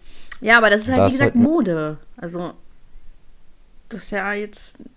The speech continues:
Speaker 1: das ändert sich halt.
Speaker 2: Ah, das weiß ich nicht.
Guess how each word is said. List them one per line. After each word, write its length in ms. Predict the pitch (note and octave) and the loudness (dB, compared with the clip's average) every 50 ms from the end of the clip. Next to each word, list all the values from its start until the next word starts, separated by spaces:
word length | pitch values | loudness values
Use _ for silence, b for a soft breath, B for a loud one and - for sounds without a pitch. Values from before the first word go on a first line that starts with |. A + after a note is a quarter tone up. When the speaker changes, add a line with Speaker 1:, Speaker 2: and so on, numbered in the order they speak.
| _ - | _ -14
Speaker 1:
das 360 | F3+ F#3 G3 F#3+ - - - - | -10 -10 -10 -10 -12 -16 -12 -6
ändert 320 | - D#4 E4 A#3 F#3 F3 | -2 0 0 0 0 -2
sich 220 | - F3 D#3+ - - | -6 -10 -10 -10 -10
halt. 320 | D3+ D3 D3 D3+ - - - - - - - - - - - - - - - - - - - - - - - _ _ _ _ - - - | -8 -8 -8 -10 -12 -16 -20 -20 -20 -20 -20 -20 -20 -20 -20 -20 -20 -20 -20 -20 -20 -20 -20 -20 -20 -20 -20 _ _ _ _ -18 -14 -10
Speaker 2:
Ah, 240 | E2+ D2+ D2+ D2 | -8 -6 -4 -4
das 100 | D2 D2+ | -6 -6
weiß 220 | E2+ D#2 D#2 D#2+ - | -6 -8 -8 -6 -8
ich 60 | - | -8
nicht. 200 | E2 E2 F2+ - | -8 -10 -10 -12